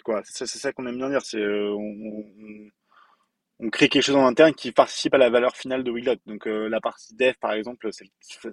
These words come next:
c'est le cas, et on continue de la faire, la, la faire grandir, la développer avec des nouvelles compétences comme, euh, par exemple, le DevOps. Mais ça peut être la création aussi de nouvelles, euh, équipes, euh, euh, avec la partie produit, donc, euh,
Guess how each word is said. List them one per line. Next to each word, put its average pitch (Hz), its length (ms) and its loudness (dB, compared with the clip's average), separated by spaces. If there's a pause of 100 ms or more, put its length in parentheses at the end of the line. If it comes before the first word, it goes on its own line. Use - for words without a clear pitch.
(160)
c'est - 160 -10
le 95 60 -12
cas, 165 300 10
et 147 40 8
on 113 100 2
continue 117 300 -8
de 113 60 -2
la 110 40 0
faire, 107 380 -2
la, 107 180 -6
la 110 100 -6
faire 117 180 -6
grandir, 117 300 -4
la 110 80 0
développer 110 460 0
avec 113 240 0
des 104 60 -8
nouvelles 113 260 -4
compétences 117 480 -8
comme, 104 240 -8
euh, 98 120 -12 (100)
par 104 120 -2
exemple, 104 280 -10
le 196 60 -8
DevOps. - 440 -2 (640)
Mais 117 160 4
ça 120 160 0
peut 127 80 6
être 117 80 4
la 120 100 4
création 123 480 2
aussi 123 240 -6
de 110 340 2 (460)
nouvelles, 135 580 4
euh, 113 380 2 (180)
équipes, - 300 -6 (240)
euh, 110 220 -8
euh, 107 460 -4 (200)
avec 110 240 -4
la 110 80 -10
partie - 280 -16
produit, 123 360 -4 (300)
donc, 107 180 -12
euh, 101 220 -4